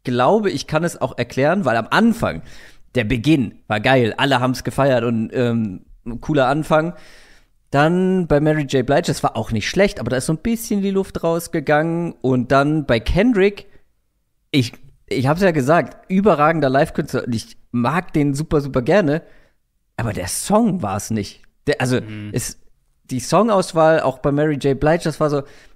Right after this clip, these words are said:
Speaker 1: ey, du hast hier fünf, sechs absolute Musik-Rap-Größen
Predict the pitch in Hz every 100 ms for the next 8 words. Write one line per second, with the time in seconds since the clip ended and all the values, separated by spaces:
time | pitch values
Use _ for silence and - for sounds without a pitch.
0 | - 190 131 127 170 - 190 175 170 -
1 | _ _ - - 247 233 143 123 175 180
2 | - - _ 151 190 - - 190 185 175
3 | 180 180 170 165 151 175 - 135 165 180
4 | - 139 170 208 - 156